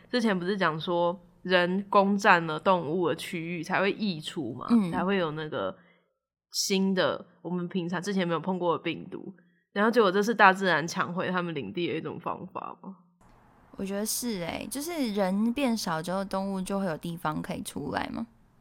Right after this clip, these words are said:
Speaker 2: 所以，所以他们又回来了。可是我觉得这只是短暂的。我今天早上有看到另外一个新闻欸，也是，也是那个动物的，就是忘记在哪里了，反正就是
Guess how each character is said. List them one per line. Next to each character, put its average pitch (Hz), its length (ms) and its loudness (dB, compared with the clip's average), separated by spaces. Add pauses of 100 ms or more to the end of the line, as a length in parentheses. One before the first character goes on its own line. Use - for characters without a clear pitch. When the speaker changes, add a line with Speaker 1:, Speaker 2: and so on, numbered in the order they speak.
Speaker 2:
所 - 160 -6
以， 185 140 -4 (100)
所 - 220 -4
以 - 20 -2
他 185 100 -2
们 170 160 -2
又 156 140 -6
回 - 200 -6
来 - 160 -8
了。 - 100 -10
可 190 100 -4
是 240 60 0
我 240 100 2
觉 170 160 -4
得 160 200 -2
这 170 180 -8
只 151 160 -10
是 151 40 -8
短 131 280 -6
暂 147 260 -4
的。 - 80 -14 (760)
我 196 100 -2
今 247 80 0
天 311 80 0
早 247 60 4
上 196 160 8
有 180 40 4
看 202 160 0
到 185 140 6
另 185 160 -2
外 175 200 4
一 160 60 -6
个 156 180 -2
新 156 300 -6
闻 147 200 -2
欸， - 280 -8 (800)
也 190 100 -6
是， 220 460 0
也 180 160 0
是 214 240 0
那 196 160 0
个 - 280 -4 (760)
动 180 260 -2
物 156 140 -6
的， - 260 -8 (800)
就 320 120 -6
是 330 120 -8 (600)
忘 269 260 8
记 247 120 0
在 220 120 0
哪 156 260 4
里 156 200 -2
了， - 120 -2
反 190 180 0
正 240 120 6
就 277 80 0
是 262 420 -2